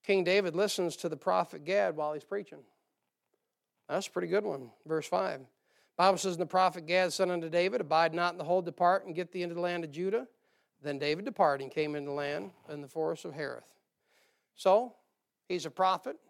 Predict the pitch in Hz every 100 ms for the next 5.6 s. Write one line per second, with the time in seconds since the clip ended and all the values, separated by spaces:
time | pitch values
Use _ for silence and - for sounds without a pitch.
0 | _ _ 151 151 156 180 190 180 175 196
1 | 190 202 156 143 - 214 - 240 277 _
2 | _ _ _ _ - 160 151 196 185 185
3 | - 185 180 151 175 180 185 185 196 254
4 | - - _ _ _ _ 156 156 160 160
5 | 185 226 233 214 220